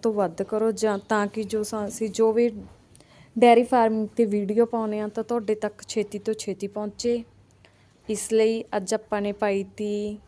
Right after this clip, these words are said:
ਕੱਚੇ ਰੇਤੇ, ਕੱਕੇ ਰੇਤੇ ਦੀ ਵੀਡੀਓ, ਕਿਉਂਕਿ ਜੋ ਕਿ ਸਾਨੇ ਡੰਗਰਾਂ ਥੱਲੇ ਕੱਚਾ ਰੱਖਿਆ ਹੋਇਆ ਤੀ। ਅਗਲੀ ਵੀਡੀਓ 'ਚ ਆਪਾਂ ਬਰੀਡ 'ਤੇ ਵੀ ਗੱਲ ਕਰਾਂਗੇ, ਵੀ ਬੈੜੀਆਂ ਦੀ ਬਰੀਡ, ਮੱਝਾਂ ਦੀ ਬਰੀਡ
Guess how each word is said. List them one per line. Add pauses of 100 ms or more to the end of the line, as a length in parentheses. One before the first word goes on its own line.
(120)
ਕੱਚੇ
ਰੇਤੇ,
ਕੱਕੇ
ਰੇਤੇ
ਦੀ
ਵੀਡੀਓ,
ਕਿਉਂਕਿ
ਜੋ
ਕਿ
ਸਾਨੇ
ਡੰਗਰਾਂ
ਥੱਲੇ
ਕੱਚਾ
ਰੱਖਿਆ
ਹੋਇਆ
ਤੀ। (1040)
ਅਗਲੀ
ਵੀਡੀਓ
'ਚ (120)
ਆਪਾਂ (520)
ਬਰੀਡ
'ਤੇ
ਵੀ
ਗੱਲ
ਕਰਾਂਗੇ, (1080)
ਵੀ
ਬੈੜੀਆਂ
ਦੀ
ਬਰੀਡ, (240)
ਮੱਝਾਂ
ਦੀ
ਬਰੀਡ